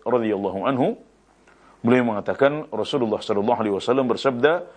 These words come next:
"Wika'us sahi al-ainan, faman nama falyatawadda." Ya. Pengikat dubur adalah dua mata.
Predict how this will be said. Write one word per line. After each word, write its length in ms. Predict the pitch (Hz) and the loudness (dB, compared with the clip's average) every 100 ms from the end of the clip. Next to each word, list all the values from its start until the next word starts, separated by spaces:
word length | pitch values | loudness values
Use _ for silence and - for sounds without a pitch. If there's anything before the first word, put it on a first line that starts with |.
| - - _ | -20 -20 _
"Wika'us 800 | 120 120 120 180 196 196 123 - | 2 2 2 4 4 4 -4 -2
sahi 320 | - 151 143 170 | 2 2 2 0
al-ainan, 720 | 127 120 107 120 113 107 - _ _ _ _ _ _ - - _ | 0 0 0 0 0 0 -2 _ _ _ _ _ _ -20 -20 _
faman 480 | - 151 165 135 113 | 0 2 2 0 2
nama 320 | 120 151 147 | 2 0 0
falyatawadda." 920 | 113 110 104 98 92 92 95 90 85 80 - _ _ _ _ _ _ _ _ _ _ _ - | -2 -2 -2 -4 -2 -2 -2 -4 -6 -8 -10 _ _ _ _ _ _ _ _ _ _ _ -20
Ya. 100 | - - - - - - - - - - - - - - - - - | -20 -20 -20 -20 -20 -20 -20 -20 -20 -20 -20 -20 -20 -20 -20 -20 4
Pengikat 560 | 170 180 262 254 175 - - _ _ _ _ _ _ _ _ _ - | 6 8 4 4 2 2 -14 _ _ _ _ _ _ _ _ _ -8
dubur 560 | 131 254 165 143 139 - _ - | -6 -2 0 -2 -4 -10 _ -2
adalah 400 | 131 127 156 117 | 2 2 0 -2
dua 300 | 117 139 135 | 0 2 2
mata. 400 | 123 110 - - | 0 -4 -6 -12